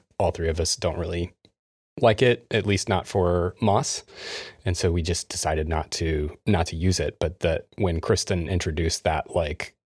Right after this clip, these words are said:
azimuthy sort of filtering thing, it was, like,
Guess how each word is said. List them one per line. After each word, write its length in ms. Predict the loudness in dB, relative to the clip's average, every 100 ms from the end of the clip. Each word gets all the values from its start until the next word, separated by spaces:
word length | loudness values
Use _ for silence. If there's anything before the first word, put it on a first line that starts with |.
| _ _
azimuthy 840 | 0 0 0 -2 -2 -4 -2 -4 -6 -12 -16 -18 -10
sort 240 | -6 -2
of 200 | -2 -4 -10
filtering 540 | 0 2 2 -2 -2
thing, 360 | -2 -2 -2 -2
it 100 | -2
was, 180 | 0 0
like, 420 | -2 -4 -6